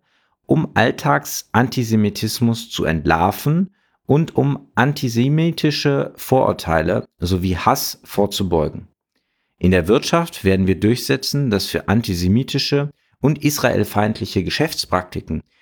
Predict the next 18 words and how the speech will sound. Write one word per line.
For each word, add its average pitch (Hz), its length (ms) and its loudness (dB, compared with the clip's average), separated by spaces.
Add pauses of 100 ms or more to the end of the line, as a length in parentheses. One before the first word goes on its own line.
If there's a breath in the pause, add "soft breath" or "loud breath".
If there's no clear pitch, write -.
(220)
wie 127 380 2 (100)
sie - 160 0
beispielsweise 107 1080 2
im 82 280 -2
Luftreiseverkehr 110 1160 0
vorkommen, 92 680 -2 (200 soft breath)
auf - 240 -2
deutschen 120 500 2
Märkten 104 680 0
kein 95 380 0
Platz - 360 -2
ist. - 320 -14 (640)
Dabei 120 380 4
sollte 110 340 2
die 101 180 -6
Definition 110 840 2
des 107 180 -4
Antisemitismus 101 1160 0